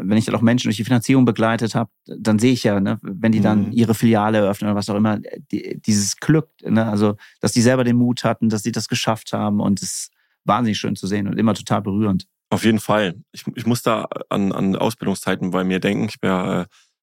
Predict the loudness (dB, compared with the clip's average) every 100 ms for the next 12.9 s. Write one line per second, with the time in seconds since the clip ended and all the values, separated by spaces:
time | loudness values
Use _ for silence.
0 | _ 0 2 2 0 -2 -2 -4 -8 -6
1 | -4 -4 -6 -12 -14 -18 _ _ -14 -4
2 | -2 -2 -8 -12 -6 -6 -4 -2 -2 -2
3 | -4 -2 -2 -2 -2 -4 -6 -12 _ -20
4 | -20 -20 -20 _ -2 -2 -2 -2 0 2
5 | 0 0 0 0 0 -6 -20 _ -6 -6
6 | -8 _ _ _ _ -2 0 0 -2 -2
7 | -2 -2 -2 -2 -2 -2 -2 -4 -2 0
8 | 0 0 0 0 0 -4 -4 -4 -4 0
9 | -2 0 -6 -2 -2 0 -4 -4 -4 -2
10 | 0 0 0 -2 -4 -2 -2 -4 -4 -6
11 | -2 -4 -2 -4 -2 -2 -2 -2 -4 0
12 | 2 2 0 -2 -2 -4 -2 -4 -6